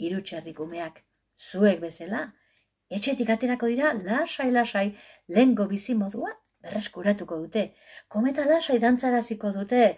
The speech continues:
urtebetetzeak lagun artean ospatuko dituzte. Eta bai, gogoratuko zuten, ezta? Gogoratuko dute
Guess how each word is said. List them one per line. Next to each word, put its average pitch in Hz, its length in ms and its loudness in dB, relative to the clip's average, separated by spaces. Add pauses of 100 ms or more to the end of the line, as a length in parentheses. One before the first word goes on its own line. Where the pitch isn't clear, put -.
(260)
urtebetetzeak 202 1120 2
lagun 196 380 2
artean 196 600 -4
ospatuko 185 680 -10
dituzte. 160 540 -12 (680)
Eta 202 180 -4
bai, 247 140 2 (400)
gogoratuko 160 560 -6
zuten, - 560 -2
ezta? - 260 -12
Gogoratuko 214 520 -2
dute 208 280 -2